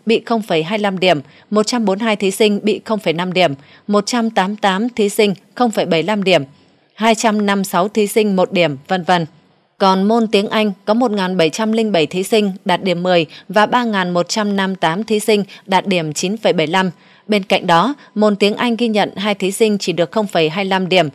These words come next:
bốn thí sinh không phẩy năm điểm, mười ba thí sinh không phẩy bảy lăm điểm và bốn mươi thí sinh bị điểm một. Trước giờ, Sở Giáo dục Đào tạo Thành phố Hồ Chí Minh công bố chính thức,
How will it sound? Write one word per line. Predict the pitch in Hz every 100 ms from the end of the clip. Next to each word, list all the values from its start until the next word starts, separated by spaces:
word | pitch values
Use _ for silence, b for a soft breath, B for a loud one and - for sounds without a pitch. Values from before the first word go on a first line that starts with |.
| B B -
bốn | 196 233
thí | 254
sinh | 233 240 220
không | 220 196
phẩy | 165
năm | 180 190
điểm, | 180 156 B B -
mười | 214
ba | 214 233
thí | 226 214
sinh | 220 233 214
không | 214 190
phẩy | -
bảy | 160 160
lăm | 180 202
điểm | 190 175 139 B B
và | 170 196 196
bốn | 196 196 240
mươi | 233
thí | 220 202
sinh | - 208 190
bị | 175
điểm | 170 160
một. | 165 160 _ _ _ _ _ _ _ _ _
Trước | - 302
giờ, | 247 208 190
Sở | 202 175
Giáo | 190
dục | 269 -
Đào | 180
tạo | 170 180 120
Thành | 196 180
phố | - 214
Hồ | 214
Chí | - 202
Minh | 226 214
công | 208 202 190
bố | 170
chính | 190 202
thức, | 196 285